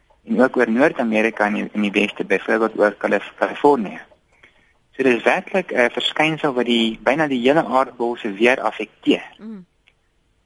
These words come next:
Speaker 1: Nou, hier in tweeduisend en vyftien het ons nie net hierdie besondere sterk El Niño nie, maar ons het natuurlik ook die effekte van aardverwarming, wat sistematiese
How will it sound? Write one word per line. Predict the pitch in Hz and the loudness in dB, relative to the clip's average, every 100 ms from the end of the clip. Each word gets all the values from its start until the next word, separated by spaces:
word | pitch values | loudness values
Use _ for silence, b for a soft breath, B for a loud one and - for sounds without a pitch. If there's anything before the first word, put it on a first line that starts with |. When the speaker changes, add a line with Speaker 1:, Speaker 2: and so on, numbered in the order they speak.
| _ | _
Speaker 1:
Nou, | 113 113 120 113 | 0 2 2 0
hier | 117 165 | 4 4
in | 180 156 | 4 0
tweeduisend | 175 170 160 156 | 0 2 2 -2
en | 135 | -4
vyftien | 117 147 185 - - 95 | -2 0 -2 -4 -8 -4
het | 104 | -2
ons | 131 131 | -4 -4
nie | 170 | 0
net | 147 120 | 0 0
hierdie | 123 120 | -2 0
besondere | 110 - - 156 143 123 | 0 0 0 2 2 -2
sterk | - - 120 120 - - | -6 -2 -2 -2 -10 -6
El | 120 110 | 0 0
Niño | 123 151 120 90 | 2 2 0 0
nie, | 147 196 _ _ _ _ _ _ _ _ | -4 -6 _ _ _ _ _ _ _ _
maar | 110 | 2
ons | 123 | 2
het | 135 135 | 2 0
natuurlik | 131 147 151 - | 0 4 2 2
ook | 147 196 | 2 2
die | - 123 | -2 -4
effekte | - 147 - | 0 -2 -2
van | - 117 | -6 -4
aardverwarming, | - 170 - 143 101 95 - - - _ _ | 2 0 0 -6 -2 -2 -2 -12 -20 _ _
wat | 101 98 - | -2 -2 -4
sistematiese | 117 - 107 107 139 - 131 - 101 92 | -10 -2 0 2 0 -2 -10 -6 -4 -4